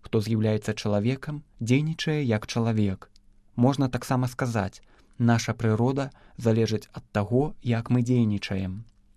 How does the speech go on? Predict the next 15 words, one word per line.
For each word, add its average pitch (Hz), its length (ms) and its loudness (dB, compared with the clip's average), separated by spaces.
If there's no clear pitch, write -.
У - 80 -2
працу 131 400 -2
чалавек 113 400 0
укладае 131 560 -2
ўсяго 113 400 0
сябе 104 560 0
ва 107 160 0
ўсіх 120 240 -4
сваіх 110 400 0
вымярэннях. 104 720 0
У 110 140 0
працы 110 400 0
праяўляюцца 117 640 0
чалавечыя 107 560 -2
якасці 104 720 -4